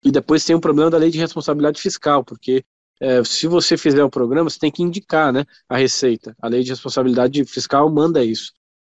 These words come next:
né? E a Receita disso era a reforma do imposto de renda, que não tá saindo. Então você tá sem a Receita. Aí tem muita gente dizendo que vai mudar a L R F, aí o mercado pode reagir mal.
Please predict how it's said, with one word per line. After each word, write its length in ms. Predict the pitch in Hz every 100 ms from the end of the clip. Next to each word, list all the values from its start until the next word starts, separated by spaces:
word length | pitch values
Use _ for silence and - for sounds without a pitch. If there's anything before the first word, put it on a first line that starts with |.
| -
né? 220 | 131 127
E 120 | 127 151
a 40 |
Receita 500 | 175 170 170 151 147
disso 340 | 139 185 -
era 300 | 190 196 196
a 20 | 175
reforma 460 | 165 - 165 180
do 120 | 175
imposto 300 | 180 185 170
de 60 | 185
renda, 220 | 180 120 113 _ _ _
que 80 | -
não 100 | 151
tá 120 | 156
saindo. 460 | 170 185 180 139 113 _ _ _ -
Então 160 | 123 147
você 200 | - 170
tá 120 | -
sem 240 | - 165
a 40 | 165
Receita. 480 | 170 165 156 131 - _ _ _
Aí 400 | 127 131 139 160
tem 220 | 160 165
muita 220 | 156 165 156
gente 140 | 156
dizendo 220 | 151 151
que 60 | 151
vai 120 | 165
mudar 200 | 165 147
a 140 | 151
L 120 | 147 143
R 200 | 143 165 170
F, 140 | 175 139
aí 80 | 135
o 80 | -
mercado 320 | 147 143 143 127
pode 220 | 131 123
reagir 260 | 135 131
mal. 320 | 147 147 156